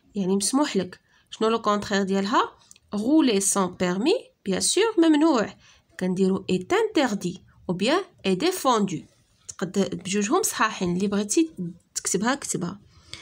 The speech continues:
صافي، غولي سان بيرمي، يعني بدون رخصة سياقة، إي انتردي، ممنوع. ياك؟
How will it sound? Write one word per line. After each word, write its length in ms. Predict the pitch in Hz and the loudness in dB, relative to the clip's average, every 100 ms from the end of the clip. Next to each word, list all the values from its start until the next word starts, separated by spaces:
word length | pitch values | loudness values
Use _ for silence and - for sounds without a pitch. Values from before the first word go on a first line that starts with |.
| - - - | -20 -20 -12
صافي، 340 | - 190 190 427 - _ - - - | -4 -4 0 0 -2 _ -20 -16 -8
غولي 520 | 190 214 233 208 180 - _ _ _ _ _ _ _ _ | 0 2 4 4 2 -4 _ _ _ _ _ _ _ _
سان 500 | - - - 202 190 - _ - _ _ - _ _ _ _ | -8 -6 -2 -2 -2 -8 _ -20 _ _ -20 _ _ _ _
بيرمي، 500 | 156 175 196 339 - - _ - | -4 -2 2 2 0 -8 _ -4
يعني 220 | 196 196 | 0 2
بدون 320 | 202 220 226 | 2 2 2
رخصة 360 | 196 196 190 185 | 0 0 -2 -4
سياقة، 720 | - 185 196 - - - - _ _ - - | -4 -4 -4 -2 -2 -2 -4 _ _ -14 -2
إي 200 | 190 190 | -2 2
انتردي، 680 | 330 453 453 294 226 196 190 - _ - | 2 2 2 0 0 -4 -8 -12 _ -4
ممنوع. 540 | 208 226 359 311 208 - _ - - - - _ _ _ _ _ _ _ _ _ _ _ - - _ _ - - _ - _ _ - | 0 4 6 6 2 -6 _ -20 -20 -20 -20 _ _ _ _ _ _ _ _ _ _ _ -20 -20 _ _ -20 -20 _ -20 _ _ 0
ياك؟ 280 | 339 392 | 2 2